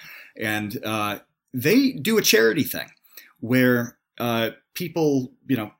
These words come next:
top YouTubers sign a thing and then they go home and auction it off for, for this charity thing with YouTubers. And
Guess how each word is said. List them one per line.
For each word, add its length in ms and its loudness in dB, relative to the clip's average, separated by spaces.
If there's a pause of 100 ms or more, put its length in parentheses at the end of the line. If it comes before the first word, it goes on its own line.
(100)
top 260 -4
YouTubers 680 0 (400)
sign 380 2
a 40 0
thing 480 -6 (280)
and 280 -4
then 540 -2
they 160 2
go 120 0
home 300 2
and 200 -4
auction 380 -4
it 80 -8
off 400 -4 (140)
for, 320 -8
for 320 -12
this 380 -2 (100)
charity 400 0
thing 280 -8
with 140 -10
YouTubers. 540 -10 (400)
And 500 -4